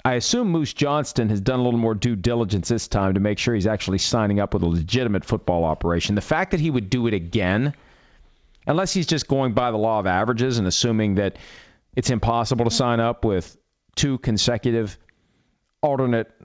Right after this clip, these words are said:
football leagues that fold during their initial seasons, I, I, I assume he's made a few calls and he's gotten the appropriate assurances that the rug's not gonna get pulled out from under him this time.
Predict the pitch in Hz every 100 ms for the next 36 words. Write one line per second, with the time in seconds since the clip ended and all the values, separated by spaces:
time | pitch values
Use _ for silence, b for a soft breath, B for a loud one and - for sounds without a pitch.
0 | - - 135 120 113 107 110 117 104 98
1 | - 120 110 104 107 107 104 101 98 98
2 | 95 - 113 104 110 110 - 107 - 123
3 | - 139 127 - 170 165 131 131 110 123
4 | 123 113 - 110 - 113 101 87 82 -
5 | 90 82 80 117 101 120 104 95 98 -
6 | 110 90 95 90 - 113 92 - 85 82
7 | 73 80 92 98 104 101 95 90 87 92
8 | 82 - 101 87 85 82 85 87 80 73
9 | 71 71 - 67 50